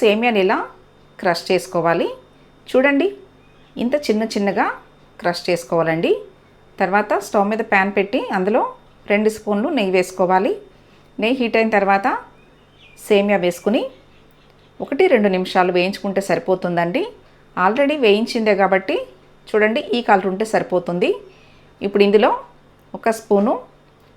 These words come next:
షుగర్ పౌడర్ వేసుకోవాలి. తర్వాత మిల్క్ పౌడర్ ఒక స్పూన్ వేసుకోవాలి. ఈ సేమియాకి అంత పట్టేలాగా కలుపుకోవాలండి. అంటే మనం తినేటప్పుడు సేమియా చప్పగా లేకోకుండా ఇలా కొంచెం షుగర్ పౌడర్,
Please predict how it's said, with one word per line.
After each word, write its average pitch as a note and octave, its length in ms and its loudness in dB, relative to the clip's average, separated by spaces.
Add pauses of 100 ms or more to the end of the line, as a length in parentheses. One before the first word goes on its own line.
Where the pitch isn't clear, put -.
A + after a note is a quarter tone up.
(140)
షుగర్ A3 320 2
పౌడర్ F3+ 280 4
వేసుకోవాలి. E3 560 0 (640)
తర్వాత E3 360 2 (1200)
మిల్క్ A3 280 0
పౌడర్ G3 280 4
ఒక F3 180 -4
స్పూన్ E3+ 300 -2
వేసుకోవాలి. D#3+ 520 -2 (760)
ఈ G#3+ 120 0
సేమియాకి G#3+ 580 2
అంత G3 140 -6 (140)
పట్టేలాగా E3+ 540 -2 (420)
కలుపుకోవాలండి. E3 680 0 (500)
అంటే G#3 240 0
మనం G#3+ 120 0 (120)
తినేటప్పుడు A#3+ 460 0 (100)
సేమియా G3+ 340 0 (520)
చప్పగా G3+ 380 0
లేకోకుండా G3 560 0 (600)
ఇలా G#3+ 140 2 (600)
కొంచెం C#4 300 -2 (100)
షుగర్ G#3+ 300 0
పౌడర్, F#3 260 2